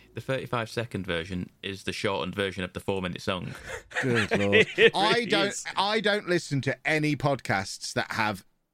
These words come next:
Speaker 2: an intro song.
Speaker 1: See, for me, it's fine because I have a fifteen-second skip, so I just go skip, skip, and we, and it's done.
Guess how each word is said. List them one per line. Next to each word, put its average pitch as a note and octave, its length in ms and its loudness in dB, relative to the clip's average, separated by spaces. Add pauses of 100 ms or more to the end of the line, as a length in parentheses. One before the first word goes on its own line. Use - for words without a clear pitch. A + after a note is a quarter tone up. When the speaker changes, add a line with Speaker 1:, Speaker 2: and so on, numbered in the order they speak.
(280)
Speaker 2:
an A#2+ 80 0
intro G2 520 0
song. D#2 380 -4 (1120)
Speaker 1:
See, B2 220 -4 (580)
for B2+ 140 -4
me, C#3 440 -6 (200)
it's - 140 -8
fine B2 320 -2
because G#2+ 240 -4
I A2+ 100 0
have A#2 140 -4
a - 40 -16
fifteen-second F#2+ 760 -4
skip, - 260 -4
so - 80 -4
I A2 60 -2
just - 120 -10
go F#2 120 0
skip, - 280 -6
skip, - 320 -2
and F#2 140 -4
we, F2 100 -2
and F2+ 120 -4
it's - 100 -8
done. G2 340 -4